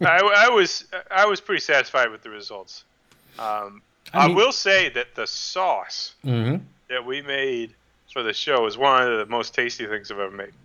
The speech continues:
Speaker 1: Um, I actually, but I was, it's all ingredients that I'm familiar with,
Speaker 2: Mm-hmm.
Speaker 1: but cooking it down with some chicken bones, uh, my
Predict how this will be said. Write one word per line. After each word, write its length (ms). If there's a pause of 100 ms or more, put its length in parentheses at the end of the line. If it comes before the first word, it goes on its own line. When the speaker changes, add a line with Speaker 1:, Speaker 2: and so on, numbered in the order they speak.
(600)
Speaker 1:
Um, 340
I 240
actually, 320
but 280
I 140
was, 300 (560)
it's 160
all 280
ingredients 600
that 100
I'm 100
familiar 440
with, 220
Speaker 2:
Mm-hmm. 140
Speaker 1:
but 200 (1300)
cooking 320
it 140
down 320
with 120
some 240
chicken 360
bones, 560 (540)
uh, 480
my 260